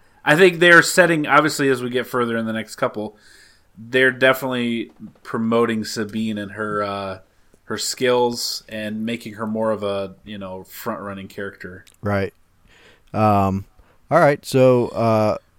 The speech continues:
Speaker 2: the next one was Warhead.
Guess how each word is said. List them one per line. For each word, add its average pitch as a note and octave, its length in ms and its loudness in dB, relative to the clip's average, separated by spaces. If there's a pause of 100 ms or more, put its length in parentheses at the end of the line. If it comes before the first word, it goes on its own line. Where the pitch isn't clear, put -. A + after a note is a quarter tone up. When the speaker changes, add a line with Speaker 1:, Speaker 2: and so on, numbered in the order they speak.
Speaker 2:
the A2 220 -2
next B2 360 0
one B2 380 2
was G#2+ 880 0 (380)
Warhead. G#2 880 0